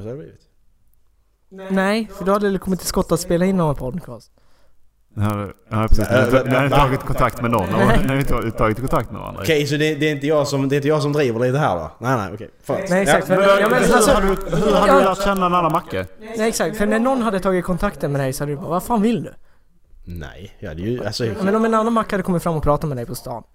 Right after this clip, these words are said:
Speaker 2: då är det bara, "Äh."
Speaker 1: Ja, men jag kan väl spela, de jag spelar med är ju nice ju.
Speaker 2: Ja, men hur får du kontakt med dem?
Speaker 1: Ja, men jag pratar ju party, för fan.
Speaker 3: Gör du det?
Speaker 1: Ja.
Speaker 3: Okej.
Speaker 1: Det hade jag gjort då ju.
Speaker 3: Jag har inte mutat din mick.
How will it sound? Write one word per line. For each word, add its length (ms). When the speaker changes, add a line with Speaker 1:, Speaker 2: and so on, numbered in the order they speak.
Speaker 2:
då 60
är 40
det 80
bara, 480
"Äh." 60
Speaker 1:
Ja, 260
men 140
jag 180
kan 120
väl 60
spela, 260
de 100
jag 100
spelar 320
med 100
är 40
ju 60
nice 300
ju. 60
Speaker 2:
Ja, 60
men 160
hur 80
får 120
du 80
kontakt 280
med 100
dem? 140
Speaker 1:
Ja, 60
men 40
jag 140
pratar 300
ju 60
party, 380
för 100
fan. 80
Speaker 3:
Gör 120
du 40
det? 240
Speaker 1:
Ja. 160
Speaker 3:
Okej. 180
Speaker 1:
Det 60
hade 120
jag 100
gjort 120
då 120
ju. 60
Speaker 3:
Jag 100
har 120
inte 120
mutat 220
din 100
mick. 140